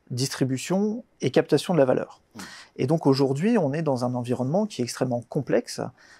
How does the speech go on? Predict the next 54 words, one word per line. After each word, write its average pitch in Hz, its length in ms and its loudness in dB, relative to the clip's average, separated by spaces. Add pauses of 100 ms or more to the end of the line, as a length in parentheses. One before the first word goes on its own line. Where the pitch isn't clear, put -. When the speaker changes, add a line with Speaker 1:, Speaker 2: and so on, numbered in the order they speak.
Speaker 1:
Et - 80 2
cette 139 240 4
notion 175 240 0
de 180 80 4
valeur, 151 300 6
en 135 80 2
fait, 165 200 0
elle 127 60 2
doit 127 140 2
être - 200 -2
repensée. 147 520 0 (100)
Elle 127 100 -6
doit 135 120 0
être - 140 -10
repensée 139 340 -4
beaucoup 135 240 -2
plus 127 160 -8
finement 175 560 0 (400)
que 135 140 0
ce 131 100 -4
qui 127 160 -4
existait 123 340 -2
précédemment. 123 600 -2
Speaker 2:
Mhm. - 300 -20 (100)
Speaker 1:
Et 139 100 4
donc 170 180 0
l'approche 160 340 2
systémique 190 440 0
va 151 80 2
nous 143 140 0
permettre 143 500 0
d'intégrer 170 580 4
cette 131 220 0
complexité 190 800 0 (480)
au 156 100 6
sein 208 300 0
de 143 160 0
la 147 160 4
notion 143 260 -2
de 160 80 4
valeur 131 460 2
dans 135 140 -2
le 139 60 -4
business 131 300 -8
model. - 200 -14 (260)
Speaker 2:
Alors - 240 -8
concrètement, 92 420 -6
elle 90 80 -4
consiste 82 380 -10
en 78 80 -6
quoi, - 260 -8
cette - 220 -12
approche - 280 -12
systémique ? 80 460 -12